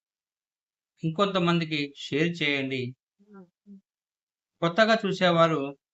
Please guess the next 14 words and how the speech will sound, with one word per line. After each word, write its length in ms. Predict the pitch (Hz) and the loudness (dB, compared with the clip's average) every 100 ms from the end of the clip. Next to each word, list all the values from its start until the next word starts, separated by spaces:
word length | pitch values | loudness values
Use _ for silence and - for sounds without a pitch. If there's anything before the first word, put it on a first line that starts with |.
| _ _ | _ _
సబ్స్క్రైబ్ 540 | - 127 - 190 185 160 | -8 -8 -4 -4 -2 0
చేయవలసిందిగా 800 | 156 147 139 139 135 135 123 120 _ _ _ - | 2 0 -6 -6 -4 0 0 -2 _ _ _ -6
కోరుచున్నాను. 560 | 151 127 127 110 104 - _ _ _ _ _ _ _ _ _ _ _ _ _ _ _ _ _ _ _ _ _ _ _ _ _ _ - | -4 -2 -2 -4 -4 -10 _ _ _ _ _ _ _ _ _ _ _ _ _ _ _ _ _ _ _ _ _ _ _ _ _ _ -6
ఈ 140 | 185 196 | 0 2
రకంగా 680 | 208 240 240 208 160 160 - _ _ _ _ _ _ _ _ _ _ _ _ _ _ _ _ _ - | 2 2 4 6 6 2 -8 _ _ _ _ _ _ _ _ _ _ _ _ _ _ _ _ _ 0
చాలా 180 | 175 214 | 2 4
మంచి 300 | 185 175 214 | 2 2 0
విషయాలను 640 | 196 196 185 175 151 143 - _ _ _ _ 135 | 0 0 2 2 0 -4 -8 _ _ _ _ -4
మీ 140 | 147 | 0
అందరికీ 720 | 143 151 175 170 156 131 135 _ _ _ _ _ - | 0 2 0 0 -2 -2 -6 _ _ _ _ _ -2
రాజు 480 | 139 170 185 185 185 - | 2 2 0 -6 -10 -8
హోమియో 420 | 143 156 156 160 160 _ _ _ _ _ _ - | -4 -2 0 -2 -6 _ _ _ _ _ _ -2
టాక్స్ 280 | 139 - 135 | -2 -2 -4
ద్వారా 440 | 139 139 127 127 | 0 2 2 0